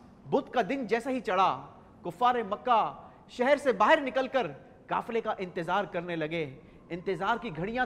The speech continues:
तवील होती गईं और वक्त गुजरता गया, दिन ढलता गया,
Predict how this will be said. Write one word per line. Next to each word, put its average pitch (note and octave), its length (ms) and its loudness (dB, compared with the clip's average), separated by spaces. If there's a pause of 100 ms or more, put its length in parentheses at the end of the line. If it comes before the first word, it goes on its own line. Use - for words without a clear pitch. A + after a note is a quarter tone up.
(120)
तवील D#4+ 300 2
होती B3 260 4
गईं G3+ 320 0 (460)
और D3+ 380 -2
वक्त - 360 -4 (420)
गुजरता F#3 400 0
गया, D3 260 0 (320)
दिन B3+ 300 0
ढलता D4 340 4
गया, B3+ 240 8